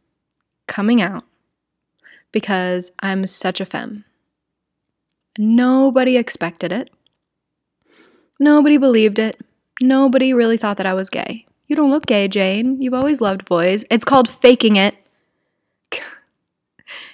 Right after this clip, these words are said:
It's called doing your best to fit into heteronormative stereotypes. It's called trying not to feel like a freak in your own body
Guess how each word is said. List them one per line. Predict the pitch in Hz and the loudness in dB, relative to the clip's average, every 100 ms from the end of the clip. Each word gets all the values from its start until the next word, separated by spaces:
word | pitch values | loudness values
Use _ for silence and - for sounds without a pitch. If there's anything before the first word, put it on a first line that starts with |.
| - | 0
It's | 262 | 6
called | 294 226 | 6 8
doing | 262 269 240 | 8 10 8
your | 214 | 8
best | 233 247 | 6 4
to | - | -2
fit | 196 - 226 | -2 0 2
into | 226 220 190 196 196 | 2 2 2 0 0
heteronormative | 202 214 202 208 208 196 185 | 2 2 2 2 2 0 -4
stereotypes. | - 226 226 190 180 156 160 190 - - - _ _ _ _ _ _ _ _ _ _ _ _ _ _ _ _ _ - - | -2 2 4 2 0 -2 -4 -6 -12 -20 -20 _ _ _ _ _ _ _ _ _ _ _ _ _ _ _ _ _ -14 -8
It's | 233 | -4
called | - 240 214 | 2 2 2
trying | 247 247 254 | 2 4 6
not | 247 | 4
to | 226 | 0
feel | 202 240 226 | -2 2 2
like | 214 208 | 2 -2
a | |
freak | 180 - 240 208 202 | -6 0 2 2 -2
in | 202 | -4
your | 190 - | -4 -2
own | 208 202 | 0 0
body | 190 190 196 170 175 | 2 2 2 0 -4